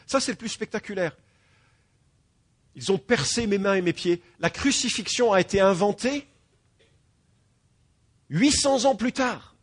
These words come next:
par les Romains. Comment est-ce que David anticipe quelqu'un sur une croix ou sur un morceau de bois, les mains et les pieds percés ?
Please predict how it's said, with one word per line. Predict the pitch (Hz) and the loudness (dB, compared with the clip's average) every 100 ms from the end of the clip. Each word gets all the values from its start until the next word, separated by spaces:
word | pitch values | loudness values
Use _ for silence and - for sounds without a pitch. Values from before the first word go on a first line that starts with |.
| _ _ _ | _ _ _
par | 208 220 | 2 4
les | 220 | 6
Romains. | 220 208 185 - _ _ _ _ _ _ _ _ _ _ _ - | 6 6 2 -4 _ _ _ _ _ _ _ _ _ _ _ -2
Comment | - 320 311 277 | 4 4 6 4
est-ce | - | 2
que | 233 | 0
David | 202 180 170 269 - - | 2 2 0 -4 -6 0
anticipe | 247 247 226 - 285 294 - _ _ _ _ _ _ _ | 0 0 -4 -2 -4 -6 -12 _ _ _ _ _ _ _
quelqu'un | - 262 254 214 254 269 - _ _ _ _ _ - | 6 6 8 2 2 0 -8 _ _ _ _ _ -12
sur | - 277 285 | -2 2 4
une | 285 | 2
croix | - 277 285 233 _ _ _ _ _ _ _ | 2 2 2 2 _ _ _ _ _ _ _
ou | 175 | -8
sur | - 233 | -2 2
un | 247 | 4
morceau | 254 - 254 | 2 0 0
de | 185 | 4
bois, | 180 254 269 202 _ _ _ _ _ | 6 8 6 2 _ _ _ _ _
les | 156 185 | 6 6
mains | 196 247 | 8 8
et | 262 | 8
les | 254 | 6
pieds | - 269 | 2 -2
percés ? | - 277 - - 143 104 | 0 0 0 0 -2 -6